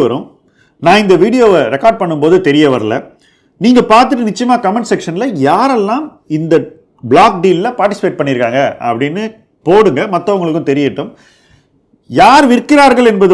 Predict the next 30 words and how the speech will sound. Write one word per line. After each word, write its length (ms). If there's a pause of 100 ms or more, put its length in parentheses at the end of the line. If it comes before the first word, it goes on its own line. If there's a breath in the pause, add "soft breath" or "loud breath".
மட்டும் 280
முக்கியமல்ல, 460
ஒரு 100 (140)
பிளாக் 260
டீல்ல 220 (180)
யார் 320
வாங்குறாங்க 480 (240)
அப்படிங்கிறது 440 (100)
முக்கியம். 280 (100)
ஒரு 180
முதலீட்டாளன் 640 (140)
எப்பவுமே 360 (260)
ரெண்டு 320
பக்கத்தையும் 420
பார்க்கணும். 320 (480 soft breath)
ரெண்டு 280
பக்கத்தையும் 420
பார்த்தாதான் 440 (300 soft breath)
விற்கிறனுடைய 560 (120)
பார்வை 280 (440)
ஒரு 180
பக்கம் 320
தெரியும், 280 (120)
அவங்க 200 (160)
ஏன் 140
வித்தாங்க 320 (100)
அப்படின்னு 320
நீங்க 200
அளவிட 240 (100)
முடியும். 280